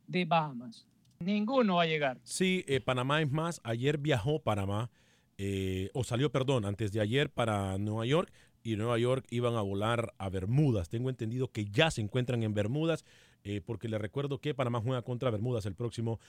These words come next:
Speaker 2: cinco de septiembre. O
Speaker 1: Ya
Speaker 2: sea,
Speaker 1: está completa la selección panameña, ¿eh?
Speaker 2: correcto,
Speaker 1: Ya está
Speaker 2: y, y ya
Speaker 1: todo
Speaker 2: está
Speaker 1: el grupo.
Speaker 2: en Bermuda, ya está todo el, el, el grupo en Bermuda. Es más, escuchemos las declaraciones, eh, porque habló desde Bermudas, eh, a-, Alberto el Negrito Quintero, eh,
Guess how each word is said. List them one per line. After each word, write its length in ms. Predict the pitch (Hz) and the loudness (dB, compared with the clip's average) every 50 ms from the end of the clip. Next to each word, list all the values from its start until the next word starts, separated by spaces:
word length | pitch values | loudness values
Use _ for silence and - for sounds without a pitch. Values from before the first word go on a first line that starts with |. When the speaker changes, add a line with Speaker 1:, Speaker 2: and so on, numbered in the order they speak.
| - _ _ | -20 _ _
Speaker 2:
cinco 640 | - - - 135 131 131 120 104 - 120 117 110 - _ _ _ - - | -14 -8 -4 -4 -2 -2 -4 0 2 2 2 2 -2 _ _ _ -12 -12
de 400 | 104 92 95 113 113 107 101 - _ _ _ | -10 -4 2 2 4 4 2 -2 _ _ _
septiembre. 540 | - - - 113 - - 214 185 113 92 92 | -10 -4 -4 -2 0 0 0 2 2 0 0
O 40 | |
Speaker 1:
Ya 60 | - 175 | 2 4
Speaker 2:
sea, 160 | 202 220 214 | 6 6 6
Speaker 1:
está 140 | - - 240 | 4 0 0
completa 540 | 214 226 202 160 220 240 214 165 185 170 160 | 0 0 0 2 2 2 2 4 2 2 4
la 200 | 156 160 156 147 | 4 2 2 2
selección 400 | - 170 165 160 143 - 180 175 | 0 -2 -4 -4 -4 -4 -4 0
panameña, 480 | - 160 160 165 165 160 151 139 143 | 0 0 0 0 -2 -2 0 2 4
¿eh? 40 | 139 | 4
Speaker 2:
correcto, 260 | 135 143 147 131 208 | 4 4 2 2 4
Speaker 1:
Ya 60 | 180 170 | 2 2
está 340 | - - 185 190 185 180 - | 2 2 2 2 4 2 2
Speaker 2:
y, 40 | 131 | 4
y 40 | |
ya 120 | 139 156 151 | 4 4 4
Speaker 1:
todo 140 | - 190 208 | 4 4 4
Speaker 2:
está 60 | - | 4
Speaker 1:
el 40 | 180 | 4
grupo. 280 | 185 185 123 - - 120 | 0 -2 -4 -2 0 0
Speaker 2:
en 100 | 120 120 | 2 2
Bermuda, 420 | 120 113 127 151 160 165 170 156 | 2 2 4 4 4 4 4 4
ya 120 | 135 131 | 2 2
está 140 | 113 - 131 | 2 0 -2
todo 360 | - - 147 147 147 143 131 | -2 2 2 4 4 4 4
el, 160 | 123 113 98 98 | 2 0 0 -2
el, 320 | 101 107 - 110 110 110 | -4 -4 0 0 -2 0
el 140 | - 110 107 | 0 -2 0
grupo 280 | 127 147 147 - 135 | 2 2 2 2 2
en 80 | 123 117 | 2 2
Bermuda. 220 | 117 123 156 190 | 2 2 2 2
Es 60 | 165 190 | 4 4
más, 180 | 180 135 - - - - - _ - | 2 2 0 -6 -20 -20 -16 _ -2
escuchemos 520 | 156 143 - 151 139 - 180 202 240 233 | -2 -2 0 -2 0 2 2 2 2 0
las 80 | 226 196 | 0 0
declaraciones, 680 | 190 - 156 143 135 123 - 151 160 170 190 175 - - | 0 0 2 2 2 2 2 2 2 2 2 -2 -2 -2
eh, 240 | 123 120 117 113 110 - | 0 2 2 2 2 0
porque 280 | - 131 113 - 131 | 0 -2 0 2 0
habló 200 | 117 131 170 185 | 2 4 4 2
desde 240 | 165 139 117 104 117 | 2 0 0 -2 -2
Bermudas, 600 | 110 110 110 113 131 165 147 120 104 107 - _ _ _ _ - _ _ _ - | -4 -2 -2 0 2 2 2 2 2 0 -2 _ _ _ _ -20 _ _ _ -8
eh, 500 | - 95 95 95 92 92 92 90 90 85 - - | -4 -2 0 0 0 -2 -2 -4 -6 -8 -10 -10
a-, 260 | 110 107 101 95 - | -8 -8 -8 -6 -4
Alberto 300 | 110 113 139 147 147 165 | -2 0 0 0 0 0
el 60 | 147 | -2
Negrito 280 | 135 123 139 - - 139 | -2 -2 -2 -2 -4 -2
Quintero, 520 | - 127 120 107 - 147 127 107 110 127 - - _ _ _ _ _ _ _ _ _ _ _ _ _ - | 0 0 0 4 4 4 6 6 4 0 -2 -6 _ _ _ _ _ _ _ _ _ _ _ _ _ -6
eh, 480 | 113 117 120 120 123 127 127 131 131 | -2 0 2 2 4 2 2 0 0